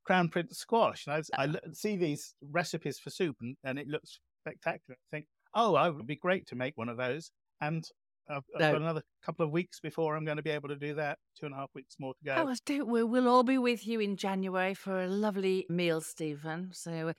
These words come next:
Speaker 2: as there are so many members of our Facebook page, we better not advertise it too much 'cause everybody will turn up.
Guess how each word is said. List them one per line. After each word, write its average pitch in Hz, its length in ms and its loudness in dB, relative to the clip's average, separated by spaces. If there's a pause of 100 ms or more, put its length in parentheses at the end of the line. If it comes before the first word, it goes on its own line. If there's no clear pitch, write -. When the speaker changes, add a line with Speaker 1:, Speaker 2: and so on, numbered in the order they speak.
(160)
Speaker 2:
as 226 180 6
there 226 160 6
are 196 320 4
so 226 220 2
many 202 180 0
members 185 340 0
of 185 60 0
our 160 100 4
Facebook - 380 -4
page, 135 180 -2
we 151 60 -2
better 175 160 -4
not 160 160 -2
advertise 127 460 -2
it 101 140 -10
too 135 180 -6
much 123 200 -6
'cause 135 140 -8
everybody 139 340 -6
will 117 120 -2
turn 135 340 -2
up. 135 80 -4